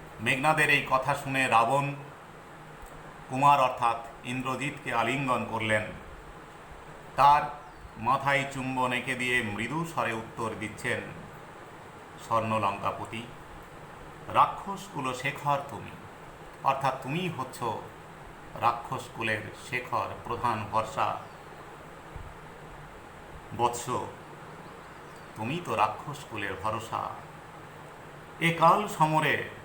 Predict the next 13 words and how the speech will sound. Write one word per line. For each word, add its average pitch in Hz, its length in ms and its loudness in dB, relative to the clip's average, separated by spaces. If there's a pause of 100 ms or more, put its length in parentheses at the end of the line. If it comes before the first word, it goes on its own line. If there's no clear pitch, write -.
(160)
এই 143 240 0
ভয়ঙ্কর 170 500 4
যুদ্ধে, 139 600 2 (1900)
এই 127 200 2
ভয়ঙ্কর 180 580 6
যুদ্ধে 175 600 4 (1120)
নাহি 147 480 6
চাহে 165 280 4
প্রাণ 165 440 8
মম 165 340 2
পাঠাইতে 160 580 0
তোমা 143 200 2
বারংবার", 131 720 6